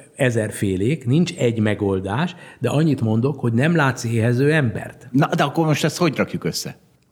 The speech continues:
Speaker 1: Ezt úgy rakjuk össze, hogy az emberek kialakítottak egyrészt egy tovább élő és fejlődő cserekereskedelmet, valamit valamiért,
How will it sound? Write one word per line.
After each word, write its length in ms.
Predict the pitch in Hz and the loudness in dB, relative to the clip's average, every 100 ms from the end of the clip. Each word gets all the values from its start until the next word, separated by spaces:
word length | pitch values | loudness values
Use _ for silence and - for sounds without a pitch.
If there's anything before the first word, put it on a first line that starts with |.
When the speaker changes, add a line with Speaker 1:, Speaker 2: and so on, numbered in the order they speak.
| _ _ | _ _
Speaker 1:
Ezt 120 | - 117 | -8 -2
úgy 140 | 107 | -2
rakjuk 340 | 101 - 92 - | -2 -6 -14 -12
össze, 460 | - - 95 139 - - _ - - - - | -12 -10 -6 -6 -8 -20 _ -20 -20 -20 -10
hogy 140 | - | -6
az 120 | 87 | -4
emberek 640 | - 160 156 95 - 120 - | 0 0 0 -2 -2 -4 -2
kialakítottak 1160 | 139 135 135 113 120 104 - - 98 107 - _ _ _ _ - | 0 2 2 0 -2 -2 -4 -4 -4 -4 -10 _ _ _ _ -4
egyrészt 760 | 123 113 107 - - - - - _ _ - _ | -2 0 -2 -6 -8 -10 -14 -20 _ _ -20 _
egy 180 | - 98 | -12 -8
tovább 600 | - 190 170 117 117 - | -2 0 0 -2 -6 -8
élő 580 | 113 107 98 95 92 95 - _ _ _ _ _ _ _ _ - | -2 0 0 -2 -6 -10 -20 _ _ _ _ _ _ _ _ -6
és 280 | 87 80 | -4 -4
fejlődő 760 | - 123 135 123 104 95 98 - | 0 2 2 2 0 0 -2 -4
cserekereskedelmet, 1700 | - 107 90 85 - _ - 95 98 - 101 95 104 110 147 185 - - - - | -4 -2 -2 -8 -16 _ -6 -4 -4 -6 -4 -2 -2 0 0 -2 -6 -20 -18 -4
valamit 520 | 123 160 120 107 - | 0 0 0 -4 -2
valamiért, 920 | 101 98 90 95 95 123 190 196 - | 0 0 0 -2 0 0 0 -2 -10